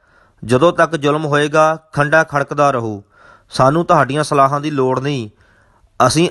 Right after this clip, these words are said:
ਅਕਾਲ ਪੁਰਖ ਦੀ ਅਗਵਾਈ ਵਿੱਚ ਚੱਲਦੇ ਹਾਂ। ਜਿਵੇਂ ਉਹਦਾ ਹੁਕਮ ਹੈ, ਉਸੇ ਤਰ੍ਹਾਂ ਚੱਲਾਂਗੇ। ਇੰਨੇ ਨੂੰ ਸਤਿਗੁਰਾਂ ਨੂੰ ਫਿਰ ਖਬਰ ਮਿਲੀ ਕਿ ਨਵਾਬ ਦੀ ਫੌਜ ਬਹੁਤ ਨੇੜੇ ਆ ਗਈ ਹੈ। ਸਤਿਗੁਰੂ ਖਿਦਰਾਣੇ ਢਾਬ ਵੱਲ ਨੂੰ ਚੱਲ ਪਏ।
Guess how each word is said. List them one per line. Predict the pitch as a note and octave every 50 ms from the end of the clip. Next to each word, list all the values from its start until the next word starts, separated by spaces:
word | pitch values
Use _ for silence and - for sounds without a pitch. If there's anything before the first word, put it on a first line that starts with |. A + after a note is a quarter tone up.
| - D3
ਅਕਾਲ | C3+ - D3+ D3 D3+ D#3
ਪੁਰਖ | D3 D#3+ D#3+ C#3+
ਦੀ | C#3+ D#3 D#3+ -
ਅਗਵਾਈ | D3 C#3 D3 C#3+ C#3+ D3+
ਵਿੱਚ | D3 D3 D3+ C#3 -
ਚੱਲਦੇ | D3 C3 B2+ B2 B2+ C3
ਹਾਂ। | C3 C3 B2 A2 G2+ - _ _ _ _ _ _ _ _ -
ਜਿਵੇਂ | G#2+ A#2 B2 C3+ D#3 D#3 - -
ਉਹਦਾ | C#3 D3+ E3+ E3+
ਹੁਕਮ | D3 C3+ B2+ - D3 D3 D3+
ਹੈ, | D3 D3+ D3+ D3+ D#3 D#3+ F3 G3 -
ਉਸੇ | - - - F#3
ਤਰ੍ਹਾਂ | D3 E3 E3 D#3 D3
ਚੱਲਾਂਗੇ। | C3+ C#3+ C3 C3 C3 C3 B2+ B2 A#2 G#2+ G2+ G2 _ _ _ _ _ _ _ _ _ _ _
ਇੰਨੇ | - B2+ C#3 D3 D#3+ E3+
ਨੂੰ | E3+ F3+
ਸਤਿਗੁਰਾਂ | E3 - D#3 C#3 D3+ D3+ D#3 D#3+
ਨੂੰ | D#3+ E3 D#3+
ਫਿਰ | - C#3+ C#3+ E3+ F#3+
ਖਬਰ | E3 D#3+ D3+ D3 D3 D3+
ਮਿਲੀ | C#3+ C#3 C#3 C#3 C#3+ D3+ F3 E3 _ _ _ _ _ _ _ _ _ _
ਕਿ | D#3+ D#3+
ਨਵਾਬ | D#3 D#3 C#3+ C#3 C#3 C#3 C#3+
ਦੀ | D3 D#3+ D#3
ਫੌਜ | - - C#3 C3+ C3+ C#3 C#3+ C#3+ D3+ D3+ D#3 D#3 - F2+
ਬਹੁਤ | A#2 C3 C3+ D#3+ - F#3
ਨੇੜੇ | E3 C#3+ C#3 C#3 D3 D#3 D#3
ਆ | D3+ C#3+ C#3+
ਗਈ | C3+ C3+ C3+ B2+
ਹੈ। | B2+ A#2 G#2 F#2+ G2 - _ _ _ _ _ _ _ _ _ _
ਸਤਿਗੁਰੂ | - - D3+ D3 C#3+ E3 E3 F3 F3+ F#3
ਖਿਦਰਾਣੇ | F3 - - D#3 D3+ D3+ D#3 D#3+ E3+
ਢਾਬ | D#3 - F#3 F3 D#3+ D3+ C#3
ਵੱਲ | C3+ C#3+ D3
ਨੂੰ | E3 E3+ D3+
ਚੱਲ | - D#3 C#3 C#3
ਪਏ। | C3 - B2 A#2 G#2 F#2